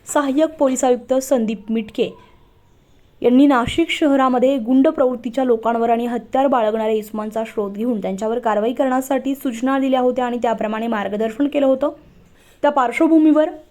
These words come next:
गुन्हे शाखा युनिट क्रमांक एकचे पोलीस अंमलदार मुख्तार शेख यांना गुप्त बातमीदारामार्फत मिळालेल्या बातमीनुसार असलम लतीफ खान हा गुमशा बाबा दर्गा भागात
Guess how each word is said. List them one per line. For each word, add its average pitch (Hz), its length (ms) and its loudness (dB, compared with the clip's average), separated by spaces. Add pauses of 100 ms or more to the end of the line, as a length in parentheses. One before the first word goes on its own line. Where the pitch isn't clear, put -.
(280)
गुन्हे 254 320 4
शाखा 294 360 0
युनिट 254 300 0
क्रमांक 226 440 0 (640)
एकचे 269 460 2
पोलीस 233 440 -2
अंमलदार 226 460 2
मुख्तार 214 460 -2
शेख - 340 -4
यांना 202 280 -4 (680)
गुप्त 302 320 0
बातमीदारामार्फत 269 1000 2
मिळालेल्या 220 400 2
बातमीनुसार 226 760 -2 (460)
असलम 330 400 2
लतीफ 269 540 2
खान 220 260 -2 (520)
हा 302 80 4
गुमशा 277 420 4
बाबा 302 220 4
दर्गा 254 340 2
भागात 240 540 -2